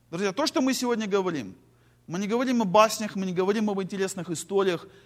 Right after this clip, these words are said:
мы говорим об истине и жизни. «И сказал мне: сии слова верны и истинны. И Господь Бог святых пророков послал ангела своего показать рабам своим то,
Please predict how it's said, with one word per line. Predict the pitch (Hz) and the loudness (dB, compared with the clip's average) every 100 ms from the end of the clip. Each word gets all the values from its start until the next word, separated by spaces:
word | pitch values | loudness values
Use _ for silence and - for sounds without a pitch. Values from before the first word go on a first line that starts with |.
| _ | _
мы | 156 175 | -6 -2
говорим | 185 185 202 214 208 - - _ | -2 0 -2 0 -2 -4 -16 _
об | 156 156 - | -8 -8 0
истине | 226 202 - 196 190 185 - | 0 2 -2 -2 -2 -2 -2
и | 175 | -4
жизни. | 147 160 139 127 - - _ - - | 0 0 -2 -4 -10 -14 _ -20 -4
«И | 190 | -2
сказал | 240 208 240 | 2 8 8
мне: | 226 208 | 8 0
сии | - 247 | 0 0
слова | 269 254 233 | 2 4 4
верны | 208 208 214 254 | 4 2 2 0
и | 233 226 | 0 -2
истинны. | 233 - 165 123 - - - | -2 -4 -8 -10 -14 -20 -6
И | 196 | -2
Господь | 208 - 269 262 | 0 0 0 2
Бог | 214 262 | 4 2
святых | - 220 277 262 | 2 -2 -2 -4
пророков | - 254 254 240 - | 0 0 2 0 0
послал | 202 233 233 226 | -2 6 6 8
ангела | 233 226 233 214 | 4 4 2 2
своего | 226 220 202 | 2 4 4
показать | 202 196 185 247 226 | 0 -2 2 2 2
рабам | 202 226 233 | 0 2 0
своим | - 226 220 196 - - _ | -2 -4 -2 -4 -8 -20 _
то, | 294 302 285 262 | 6 8 8 6